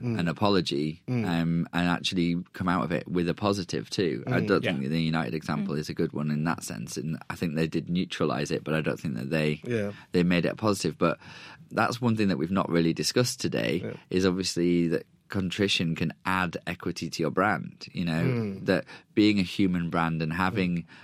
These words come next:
Speaker 2: a connection with your audience and empathy for your audience is something that people value
Speaker 1: Mm.
Speaker 2: and they're loyal to.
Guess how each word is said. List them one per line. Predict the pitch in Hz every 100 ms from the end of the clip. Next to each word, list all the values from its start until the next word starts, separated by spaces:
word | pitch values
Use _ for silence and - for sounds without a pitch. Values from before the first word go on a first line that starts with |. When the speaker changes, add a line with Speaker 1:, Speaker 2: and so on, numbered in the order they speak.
| -
Speaker 2:
a | -
connection | - 95 - - 104
with | 92 87
your | 82
audience | 82 80 80 80
and | 87
empathy | - 101 - -
for | 82 82
your | 78
audience | 80 80 78 78
is | 95 92
something | - 90 85 90
that | 85 -
people | 85 78 78
value | 87 92 92 58 69 101
Speaker 1:
Mm. | 127 120 101
Speaker 2:
and | 90
they're | 87 82
loyal | 92 107 87
to. | - - -